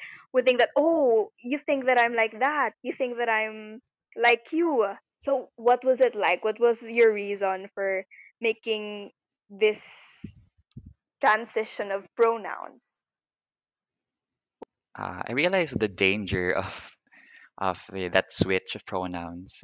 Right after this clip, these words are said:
Speaker 2: I, I've even <laughs> warned my students about that.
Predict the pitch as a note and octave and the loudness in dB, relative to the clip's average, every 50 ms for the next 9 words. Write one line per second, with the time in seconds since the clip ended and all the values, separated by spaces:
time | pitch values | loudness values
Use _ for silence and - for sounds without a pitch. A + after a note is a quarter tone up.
0 | - - F#2 F#2 F#2 F2+ F2+ F2 F2+ F#2 F2+ - _ _ _ _ _ _ _ _ | -10 -6 -2 -2 -2 -2 -4 -6 -10 -14 -18 -20 _ _ _ _ _ _ _ _
1 | - - G2 G2+ A2 G#2 A#2 G#2+ G2 F#2 F2+ F#2 A#2 F#2+ F#2 F2+ F2 F2 F2 F2+ | -6 -4 -2 -2 0 0 0 0 -2 -4 0 2 4 4 4 2 0 -2 -2 -2
2 | - - G2 G2 E2+ F2 F2 E2+ - - E2+ E2+ E2+ E2 - - - D#2+ E2 - | -2 -4 -6 -2 0 0 -2 -2 -4 -6 -2 0 0 0 0 0 -2 -2 -2 -2